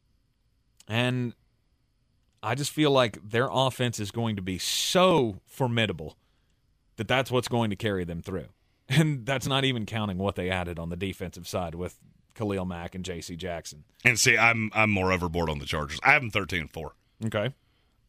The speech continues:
Speaker 2: I just, to me, there's not a lot of losable games on the schedule. I, I mean, you look at that, that game with Cleveland. Could they go into Cleveland and lose? They could.
Speaker 1: Mm-hmm.
Speaker 2: If it's Jacoby Brissett, not a shot.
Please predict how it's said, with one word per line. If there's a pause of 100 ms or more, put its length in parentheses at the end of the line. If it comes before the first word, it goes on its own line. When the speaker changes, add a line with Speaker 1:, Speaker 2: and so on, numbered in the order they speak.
(200)
Speaker 2:
I
just,
to
me,
there's
not
a
lot
of
losable
games
on
the
schedule. (960)
I,
I
mean,
you
look
at (200)
that,
that
game
with
Cleveland. (220)
Could
they
go
into
Cleveland
and
lose?
They
could.
Speaker 1:
Mm-hmm.
Speaker 2:
If
it's
Jacoby
Brissett,
not
a
shot.